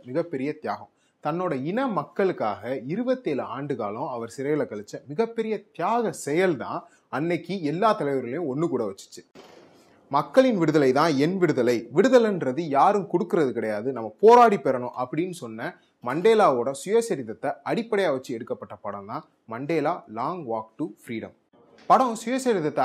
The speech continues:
அடிப்படையா வச்சு எடுத்ததுனால ஏதோ வரலாற்று பாடமோ இல்லைன்னா ஏதோ ஒரு ஆவணப்படம் போல இல்லாம ரொம்ப நவீனமா கவித்துவமா எடுத்திருக்காரு இந்த படத்தோட இயக்குனர்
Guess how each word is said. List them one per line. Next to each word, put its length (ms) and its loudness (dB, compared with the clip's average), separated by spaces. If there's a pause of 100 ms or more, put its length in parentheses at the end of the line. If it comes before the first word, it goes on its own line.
அடிப்படையா 320 0
வச்சு 220 -2
எடுத்ததுனால 440 -2
ஏதோ 160 2
வரலாற்று 520 2 (120)
பாடமோ 460 4 (160)
இல்லைன்னா 520 2
ஏதோ 160 2
ஒரு 140 2
ஆவணப்படம் 680 4
போல 200 2
இல்லாம 500 0 (200)
ரொம்ப 320 0
நவீனமா 760 -2 (280)
கவித்துவமா 540 2
எடுத்திருக்காரு 340 -2
இந்த 120 -4
படத்தோட 400 -4
இயக்குனர் 380 -8